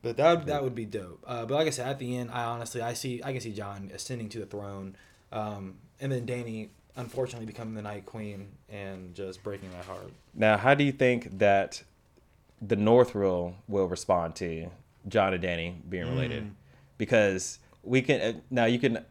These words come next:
Speaker 2: assume that if it's just Jon and Dany who know, then they'll just kinda internalize that and go on about their business as, as usual.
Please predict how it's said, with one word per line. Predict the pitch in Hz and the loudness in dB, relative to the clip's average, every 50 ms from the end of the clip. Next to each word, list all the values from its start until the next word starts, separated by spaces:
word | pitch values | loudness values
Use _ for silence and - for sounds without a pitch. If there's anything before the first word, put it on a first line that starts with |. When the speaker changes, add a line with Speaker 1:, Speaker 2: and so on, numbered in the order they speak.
| _ - | _ -2
Speaker 2:
assume | 113 - - - 143 135 127 120 110 | -2 0 2 4 6 6 8 8 6
that | 104 104 | 6 6
if | 98 110 | 4 4
it's | 104 - | 2 0
just | - 110 98 95 | 0 -2 -2 2
Jon | 90 107 101 104 104 | 4 4 6 6 4
and | 101 92 92 | 2 2 2
Dany | 95 98 101 98 90 | 0 0 0 -2 -2
who | 104 95 | -2 -2
know, | 92 90 87 87 98 113 - - _ _ _ - 98 | 0 0 0 0 0 -2 -4 -8 _ _ _ -6 0
then | 110 101 95 92 90 | 2 4 4 4 2
they'll | 101 104 95 | 0 0 0
just | 87 - | 0 0
kinda | - 101 95 87 | 0 2 2 0
internalize | 85 - 104 98 98 98 98 95 95 92 | 0 0 0 2 2 2 2 2 2 2
that | 101 95 90 82 | 0 0 0 -2
and | 82 82 78 82 82 - - | -4 -6 -8 -8 -10 -6 -2
go | - 95 | 0 0
on | 95 95 | 0 0
about | 92 90 87 - | 0 -2 -2 -2
their | 87 85 | -4 -4
business | 98 95 98 107 101 101 101 - - - - | -2 -2 -2 -2 -2 -4 -4 -6 -12 -8 -4
as, | 95 92 90 85 | -4 -4 -4 -4
as | - - 92 90 95 | -6 -6 -4 -2 -2
usual. | 101 98 98 107 98 101 104 151 147 | -4 -4 -2 -2 -2 -2 -2 -4 -8